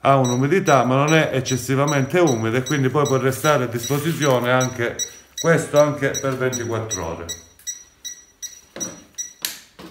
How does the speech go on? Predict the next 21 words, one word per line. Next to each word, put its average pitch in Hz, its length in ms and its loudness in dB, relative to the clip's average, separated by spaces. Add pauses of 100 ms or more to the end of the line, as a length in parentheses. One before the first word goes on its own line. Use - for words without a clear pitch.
(300)
Adesso 156 480 -2
andiamo 151 380 2
a 139 80 -6
prendere 113 800 -4 (520)
lo 139 220 -4
zenzero 135 960 -4 (760)
che 113 60 -10
abbiamo 123 400 -4
già 135 240 0
pesato, 123 880 -4
sempre 135 400 -2
cinquanta 131 400 -2
grammi 123 440 0
di 113 160 -4
zenzero, 113 840 -2 (640)
lo 117 180 -6
mettiamo 135 520 4
spezzandolo 120 800 0
quindi 123 240 -4
nel 113 160 -4
frullatore 180 840 0